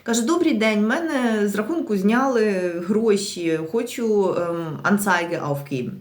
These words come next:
«Добре, щас, е, прийде жінка». Прийшла жінка, кажу: «Дивіться, значить, що я зробила? Я зробила три скріна того, от що зі мною сталося, їй по мейлу відправила, плюс це повідомлення від німецької Deutsche Post, по якому мені треба було перейти і це все дати».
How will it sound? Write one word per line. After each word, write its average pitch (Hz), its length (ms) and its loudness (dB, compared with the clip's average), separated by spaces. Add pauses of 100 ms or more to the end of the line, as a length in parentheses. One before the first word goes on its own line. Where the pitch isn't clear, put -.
(260)
«Добре, 427 500 -2 (500)
щас, 302 400 -2
е, 220 340 2 (300)
прийде 190 340 2
жінка». - 320 -6
Прийшла - 340 -2
жінка, 262 340 -2
кажу: 220 480 2 (1120)
«Дивіться, 180 480 0 (340)
значить, 202 280 -2
що 311 160 0
я 359 80 4
зробила? 196 400 2
Я 202 320 -2
зробила 226 360 2
три 196 220 -2
скріна 185 600 -4 (100)
того, 214 540 2
от 165 120 -6
що - 140 -6
зі 170 140 -4
мною 160 260 -4
сталося, 151 520 -6
їй 196 180 2
по 220 160 -2
мейлу 196 340 2
відправила, 160 720 0
плюс 269 340 -2
це 262 160 -2
повідомлення 214 720 2
від 180 180 -6
німецької 180 560 -4
Deutsche 160 480 -4
Post, 294 220 -4
по - 140 -4
якому 214 320 2
мені 196 180 2
треба 175 280 -4
було 175 280 -2
перейти 185 520 0
і 214 160 -2
це 202 240 -4
все 202 260 -4
дати». - 380 -4